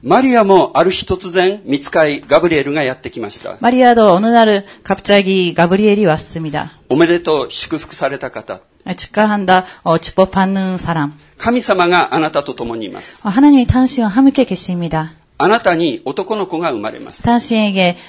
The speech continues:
Speaker 2: 남자애가 납니다.
Speaker 1: その子は神の子と呼ばれます。
Speaker 2: 그 애는 하나님의 자녀로, 어, 불릴 것입니다.
Speaker 1: その御使いのメッセージを聞いた時にマリアが答えました。
Speaker 2: 그 천사의 메시지 들었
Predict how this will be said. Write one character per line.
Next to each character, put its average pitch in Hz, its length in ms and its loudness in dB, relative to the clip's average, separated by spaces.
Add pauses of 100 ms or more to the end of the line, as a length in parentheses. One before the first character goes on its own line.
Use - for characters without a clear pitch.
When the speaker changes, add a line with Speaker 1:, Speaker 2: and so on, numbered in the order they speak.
Speaker 2:
남 190 200 2
자 233 240 4
애 220 260 4
가 220 300 4 (140)
납 170 220 -2
니 160 100 -6
다. 156 300 -6
Speaker 1:
そ - 180 -2
の 147 120 0
子 120 100 -2
は 165 220 2 (200)
神 185 280 2
の 143 120 -2
子 135 140 -6
と 151 160 0
呼 127 80 -2
ば 110 140 -2
れ 101 80 -8
ま 95 120 -16
す。 - 200 -20
Speaker 2:
그 220 480 2 (240)
애 190 180 0
는 196 180 -2
하 190 140 0
나 277 160 6
님 269 160 6
의 240 80 2
자 226 160 -4
녀 220 180 0
로, 240 220 4 (260)
어, 151 300 0
불 160 160 -4
릴 175 140 -2
것 165 260 -8
입 156 60 -8
니 147 100 -4
다. 143 220 -8
Speaker 1:
そ 185 140 -2
の 180 100 6
御 170 120 0
使 190 320 2
い 190 60 2
の 185 240 2
メ 151 120 2
ッ 185 40 4
セ 175 200 -2
ー 151 40 -8
ジ 147 100 -4
を 143 80 -2
聞 143 180 -10
い 139 40 -14
た 139 100 -6
時 131 220 -8
に 147 260 -4
マ 143 140 0
リ 135 120 -2
ア 127 60 -4
が 135 120 -6
答 127 280 -8
え 113 60 -6
ま 110 100 -10
し - 120 -18
た。 - 80 -14
Speaker 2:
그 240 100 0
천 285 240 4
사 254 160 2
의 220 60 0
메 226 100 0
시 247 160 -2
지 226 140 -2
들 214 100 -6
었 208 160 -4